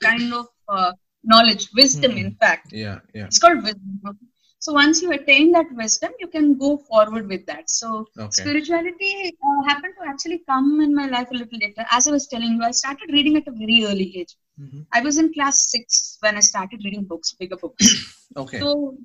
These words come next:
Speaker 1: ये होता है कि आप, जैसे कि आप लाइफ को देखते रह-, देखते जाते हो, लाइफ में आप आगे बढ़ते जाते हैं। Uh, if you are, like, you know, towards wisdom, अब आप दो चीजें कर सकते हैं। आप, uh,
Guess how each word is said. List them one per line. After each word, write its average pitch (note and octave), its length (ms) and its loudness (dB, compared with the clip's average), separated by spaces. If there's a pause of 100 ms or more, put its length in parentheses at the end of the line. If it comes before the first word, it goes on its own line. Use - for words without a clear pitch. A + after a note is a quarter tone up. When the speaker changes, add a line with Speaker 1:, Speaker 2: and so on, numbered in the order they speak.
(760)
Speaker 1:
ये E4 160 6
होता E4+ 460 4
है C#4 140 -2
कि C4 160 -6
आप, B3 300 0 (200)
जैसे B3+ 300 0
कि C#4+ 200 -4
आप A#3+ 280 -6
लाइफ G#3 300 -4
को A#3 80 -12
देखते A3+ 380 -10
रह-, - 300 -6
देखते C4 300 -2
जाते G3 320 -8
हो, F#3+ 160 -10
लाइफ G3+ 320 -10
में C#4 120 -2
आप B3+ 160 -6
आगे G3+ 200 -10
बढ़ते F#3+ 360 -4
जाते F#3+ 320 -14
हैं। F4+ 460 -18 (540)
Uh, G3+ 100 -8 (160)
if C4 180 -12
you D#4+ 160 -2
are, C#4+ 320 0
like, B3+ 160 -4
you C4 60 -6
know, C#4+ 80 0
towards C4 360 -2
wisdom, F#3 280 -6 (160)
अब F3 100 -8
आप - 260 -2
दो D#4 100 6
चीजें C#4 320 0
कर F3+ 120 -14
सकते - 360 -14
हैं। F3+ 220 -14
आप, G3+ 320 -4
uh, F#3+ 380 -2